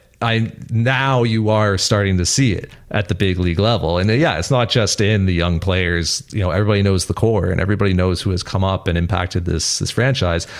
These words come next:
but it's also in the external additions, right? Like, it's in George Springer, Hyun-Jin Ryu, as you mentioned, it's in Marcus Semien. Like, it's in,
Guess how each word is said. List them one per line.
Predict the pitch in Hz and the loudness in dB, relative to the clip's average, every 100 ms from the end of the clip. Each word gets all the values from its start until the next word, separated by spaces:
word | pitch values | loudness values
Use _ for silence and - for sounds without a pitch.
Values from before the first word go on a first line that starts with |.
| - - | -18 -4
but | 120 | 0
it's | 117 | 2
also | 156 131 143 | 2 2 2
in | |
the | 117 | 2
external | 104 - 151 127 92 | 0 0 2 2 2
additions, | 85 82 - - 98 | 0 0 -2 -2 0
right? | 95 101 - | 0 0 0
Like, | 92 87 | 0 0
it's | 85 - | -2 0
in | 104 101 90 | 0 2 2
George | 104 92 82 | 2 0 0
Springer, | - 98 85 80 82 - - | 0 0 0 -2 -4 -8 -6
Hyun-Jin | 110 104 98 92 | 0 2 2 2
Ryu, | 87 87 85 | 2 2 2
as | 80 | 2
you | |
mentioned, | 85 80 80 85 | 0 0 0 -2
it's | 85 104 | 0 0
in | 107 | 0
Marcus | 98 90 - 82 | 2 0 -2 -2
Semien. | 87 80 80 78 80 | 0 0 0 0 0
Like, | 78 85 | -2 -2
it's | 90 101 | -2 0
in, | 104 98 | 2 2